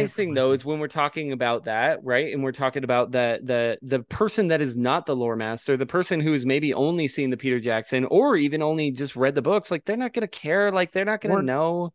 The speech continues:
Speaker 2: or is, or is married to someone who
Speaker 1: Who's a
Speaker 2: force-
Speaker 1: fucking nerd.
Speaker 2: who forces them to watch this shit
Speaker 1: Yeah.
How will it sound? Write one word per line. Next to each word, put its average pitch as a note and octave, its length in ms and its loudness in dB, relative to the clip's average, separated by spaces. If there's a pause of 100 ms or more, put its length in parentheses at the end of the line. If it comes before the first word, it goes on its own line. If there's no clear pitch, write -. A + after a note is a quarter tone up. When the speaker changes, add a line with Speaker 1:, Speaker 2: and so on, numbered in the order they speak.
(120)
Speaker 2:
or D#3+ 240 2
is, D#3+ 140 -2 (180)
or D3 220 2
is C#3 100 -2
married C3+ 540 -2
to C3+ 100 -4
someone A#2+ 440 -6
who A#2+ 540 -4
Speaker 1:
Who's C#3 160 2
a C3+ 80 4
Speaker 2:
force- D#3 380 4
Speaker 1:
fucking F3 160 2
nerd. F#3 400 2 (160)
Speaker 2:
who C3+ 100 -4
forces C3+ 520 -2
them C3+ 180 -4
to C#3 60 -4
watch D#3 320 -4
this A2+ 120 -6
shit - 220 -6
Speaker 1:
Yeah. A#2+ 280 2